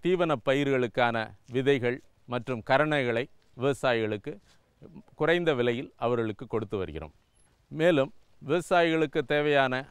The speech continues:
அனைத்து தகவல்களையும் அவர்களுக்கு கைபேசி வை-, வாயிலாக அவர்களுக்கு குறுந்தகவல்களையும் அளித்து வருகிறோம். மண்புழு உரம் தயாரிக்கும் ஒரு செயல்முறை விளக்கம், அசோலா, தீவன பயிராகிய அசோலா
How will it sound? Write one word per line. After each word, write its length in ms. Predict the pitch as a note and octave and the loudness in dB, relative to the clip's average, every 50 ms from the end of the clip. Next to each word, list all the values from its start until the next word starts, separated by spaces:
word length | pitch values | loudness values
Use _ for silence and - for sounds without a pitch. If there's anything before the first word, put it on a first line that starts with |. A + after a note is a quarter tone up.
| - - | -18 -10
அனைத்து 420 | - A#2 B2+ D3 D#3+ D3+ D3+ E3+ D3 A#2 | -6 -2 -2 -2 -2 -2 -2 -2 -2 0
தகவல்களையும் 720 | - C3 C3 D3+ D#3 D3+ C#3 A#2+ A#2 A2 G#2 A2 B2+ E3 - _ _ _ _ _ _ _ _ - | 0 0 2 2 0 0 0 0 0 0 0 -2 -4 -6 -12 _ _ _ _ _ _ _ _ 0
அவர்களுக்கு 560 | B2+ C#3+ D#3 D#3 D3+ D3 C#3 B2+ - - C#3 - - - _ _ _ _ _ _ _ _ - | 2 4 4 4 4 4 2 0 0 -4 -6 -6 -6 -14 _ _ _ _ _ _ _ _ 2
கைபேசி 520 | D#3 E3 F#3 F#3+ E3+ F#3 F3+ D3+ - E3+ D3+ | 2 4 4 4 4 4 4 4 2 0 0
வை-, 260 | C#3+ C#3+ C#3+ D3+ - | 2 2 0 0 -4
வாயிலாக 600 | - D3+ C#3+ C3+ C#3+ C3+ C3 B2 A#2+ A#2 B2+ D3 - - | -2 0 2 2 4 4 4 4 2 2 0 -4 -6 -6
அவர்களுக்கு 520 | - C#3 C3+ C#3 C3 C3 B2+ A#2+ - E3 D#3+ - - _ _ _ | -4 -2 -2 0 0 0 -2 -2 -4 -6 -10 -10 -12 _ _ _
குறுந்தகவல்களையும் 840 | - F#3+ G#3 G#3+ G3 F3 D#3 C#3+ C#3 C3 B2 A#2+ A#2+ A#2+ C3 F#3 C#4+ - - _ _ | -2 -2 0 2 2 2 4 4 2 2 2 0 0 0 -2 -4 -6 -14 -20 _ _
அளித்து 320 | - B2+ C3+ C#3 A#2+ - | -4 -2 -2 -2 -2 -2
வருகிறோம். 360 | A2+ G#2+ F#2+ E2+ E2+ E2+ E2+ - _ _ _ _ _ _ _ - | -2 -2 -2 -4 -8 -10 -12 -16 _ _ _ _ _ _ _ -4
மண்புழு 480 | B2+ D3 E3 F#3 F#3 F3+ F3+ E3 D3+ C#3 | -2 0 0 0 2 2 4 4 4 4
உரம் 280 | C3 C3+ C#3+ D3+ C#3+ B2+ | 4 4 4 4 2 2
தயாரிக்கும் 560 | - C3 B2+ B2 B2 A#2 A2 - B2+ A2 A2 - _ _ _ _ _ _ _ _ - | 0 2 4 4 2 2 0 -4 -6 -6 -6 -8 _ _ _ _ _ _ _ _ -12
ஒரு 260 | - C#3 B2+ B2 A2+ | -6 -4 -4 -2 -2
செயல்முறை 460 | G2+ - A#2+ A#2 A#2 A#2 A2 G#2 F#2+ F#2+ | -2 -2 -2 -2 0 0 -2 -2 -4 -4
விளக்கம், 420 | F2+ F2+ F2+ F2+ - - A#2+ C#3+ - _ _ _ _ _ _ _ _ _ - - | -4 -4 -4 -4 -4 -6 -8 -10 -10 _ _ _ _ _ _ _ _ _ -4 0
அசோலா, 460 | - C3 - F#3+ F#3+ E3+ D#3+ B2 - - - - _ - | 0 0 2 4 4 6 6 4 0 -2 -6 -20 _ -4
தீவன 360 | - E3 E3 E3 D3+ C#3+ B2+ | -2 -2 0 0 0 -2 -2
பயிராகிய 560 | G#2+ - C3 B2+ B2 A#2+ A#2+ A2 G2+ A#2+ A#2+ | -2 0 0 0 2 2 0 0 0 -2 -2
அசோலா 420 | G#2+ G#2 G2+ - D3 C#3 C3+ B2 | -2 -2 -2 0 0 2 2 2